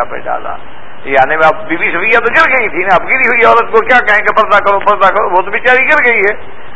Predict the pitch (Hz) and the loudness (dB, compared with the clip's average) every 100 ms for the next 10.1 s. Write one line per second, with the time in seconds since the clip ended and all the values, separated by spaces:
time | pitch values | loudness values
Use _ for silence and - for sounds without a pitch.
0 | - - - - 339 277 214 233 233 202 | -4 0 0 0 0 2 2 2 2 -2
1 | 196 151 170 160 147 135 143 190 - - | -4 0 0 2 0 0 0 -2 -6 -10
2 | - 160 180 262 254 214 302 - 233 190 | -4 0 0 0 0 0 0 0 2 4
3 | 294 269 - 277 - 240 - 175 143 147 | 2 0 0 0 2 0 2 0 0 -4
4 | 135 135 127 127 117 117 - 127 - - | -4 -8 -8 -8 -8 -8 -10 -10 -10 -10
5 | - - 165 160 143 135 131 131 147 135 | -10 -2 0 0 -4 -6 -6 -4 0 -2
6 | 127 131 127 135 214 220 247 269 - - | -2 -8 -8 -4 -2 2 2 2 -2 -8
7 | - - 190 147 135 - 147 190 220 220 | -2 0 2 2 0 0 2 4 2 -2
8 | 262 - - - 160 147 - 202 156 143 | -4 -4 -8 0 0 2 0 -2 0 0
9 | 139 135 131 131 143 139 131 127 127 131 | 0 -6 -6 -6 -4 -2 0 0 0 0